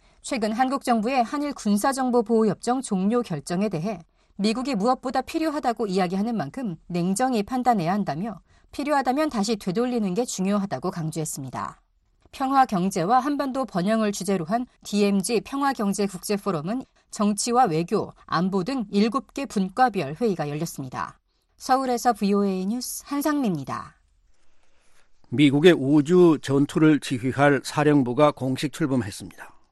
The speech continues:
Speaker 2: 전문가들은 북한의 위성 전파 공작에 대한 대처,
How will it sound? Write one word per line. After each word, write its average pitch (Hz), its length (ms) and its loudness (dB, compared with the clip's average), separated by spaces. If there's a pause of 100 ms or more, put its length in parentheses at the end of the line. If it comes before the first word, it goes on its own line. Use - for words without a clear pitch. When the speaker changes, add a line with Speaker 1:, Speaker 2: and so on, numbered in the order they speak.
(560)
Speaker 2:
전문가들은 160 720 4 (260)
북한의 147 400 4
위성 151 360 4
전파 139 400 2
공작에 127 560 0
대한 123 380 -2
대처, 110 440 -8